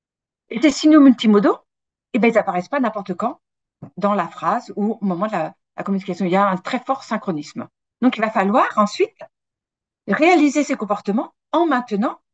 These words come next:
une forme de synchronisation, d'accord, pour ensuite l'animer. Donc, plusieurs des travaux que je vais vous montrer se situent au niveau du behavior planning. Hmm. Donc, savoir comment, euh, montrer un, un comportement. Mais aussi, ces derniers temps,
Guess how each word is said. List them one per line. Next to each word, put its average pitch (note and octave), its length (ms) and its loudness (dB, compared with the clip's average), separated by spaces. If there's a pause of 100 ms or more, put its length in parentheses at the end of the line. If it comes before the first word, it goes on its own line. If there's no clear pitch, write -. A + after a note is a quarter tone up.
(260)
une A#3+ 100 0
forme B3 220 -4
de A#3 60 -8
synchronisation, G#3 760 -4 (280)
d'accord, - 320 -8 (240)
pour - 220 -2
ensuite - 480 0 (320)
l'animer. G3 400 6 (840)
Donc, B3 180 4 (400)
plusieurs A4 300 4
des D#4+ 120 2
travaux D#4 260 0
que D#4+ 120 2
je B3 100 0
vais A3 120 2
vous A3 120 0
montrer A3 360 2 (400)
se - 180 -10
situent D#4+ 320 2
au F#4+ 60 4
niveau A#3 260 2
du C4+ 120 -4
behavior A3 360 0
planning. D#3 540 -6 (260)
Hmm. F3 160 -6 (120)
Donc, F#3 160 0
savoir G#3 340 0 (240)
comment, A3+ 380 0 (340)
euh, F3+ 120 2
montrer G#3 560 0
un, F3+ 360 -2
un D#3+ 420 -4
comportement. E3 540 -6 (320)
Mais C4 300 6
aussi, D#4 260 -2
ces D#4 100 -10
derniers G3+ 240 0
temps, D4+ 260 -2